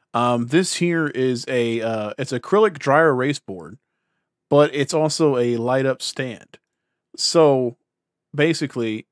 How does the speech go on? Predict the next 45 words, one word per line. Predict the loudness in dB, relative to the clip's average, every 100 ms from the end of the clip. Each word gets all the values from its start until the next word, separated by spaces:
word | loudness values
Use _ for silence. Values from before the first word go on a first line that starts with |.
| -12
it's | -10 -8
a |
see-through | -4 -2 -4 -2 0 0 -2 -6 _ _ _ _ _ _ -10
thing | -8 -8
that | -10 -12
you | -10
can | -6
write | -4 -4
on, | -4 -8 -10 _ _ _ _ _ _ -8
uh, | -6 -6 -8 -6
markers, | -4 -4 -6 -10
but | -8
then | -6
you | -4
put | 0 2
it |
down | 4 4
on | 2
the | -2 0
base | 2 2 0
that | -4
has | -2 -2
an | -2
L | 0 0
E |
D | 0 -2
light | 0 0 -2
strip | -6 -6 -8 -8
running | -12 -12
through | -16 -18 -16
it. | -18 _ _ _ _
So | -8 0
that | 0 2
way, | 0
when | -2 -4
you | -6
turn | -6 -6 -6
it | -8 -2
on, | 2 2 0 -6 _ _ _ -6
this | -4 2
whole | 4 4
thing | 2 0 0
is | -4 -6
going | -4 -4 -6
to | -6 -6 -6